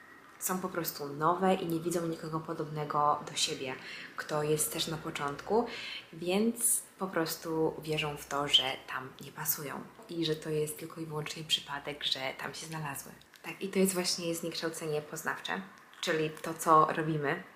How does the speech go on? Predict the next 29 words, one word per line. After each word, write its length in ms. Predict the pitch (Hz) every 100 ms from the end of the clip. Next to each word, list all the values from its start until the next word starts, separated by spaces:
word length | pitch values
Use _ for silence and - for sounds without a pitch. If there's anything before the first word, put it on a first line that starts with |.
| - -
widzimy 380 | 165 156 160
jako 440 | 151 151 - 143 - - 151
niewystarczające, 1000 | 151 160 165 175 170 151 151 - 208 233 - - -
a 60 | 165
jeśli 300 | 165 - 165
robimy 300 | 160 160 156
coś 260 | - 143
źle, 460 | - - 147 175 277 - - - -
to 100 | 165
od 140 | 160
razu 220 | 151 160
traktujemy 500 | 170 160 - 156 151
to 80 | 151
jako 420 | 143 143 - 139
porażkę 560 | - 156 151 - - - -
i 360 | 165 156 151 151
dowód 380 | 165 160 160 156
na 160 | 156 151
to, 200 | 156 156
że 160 | 143 147 143 139 139 -
jesteś 260 | 151 - 139
gorsza. 480 | 135 139 - - - - - _ _ _
Które 440 | _ 160 156 151 - - -
opisywały 460 | - - 165 156
to 100 | 156
zjawisko 420 | 151 156 156 -
w 20 | 156
latach 240 | 151 160
siedemdziesiątych, 760 | 165 160 156 - 143 147 196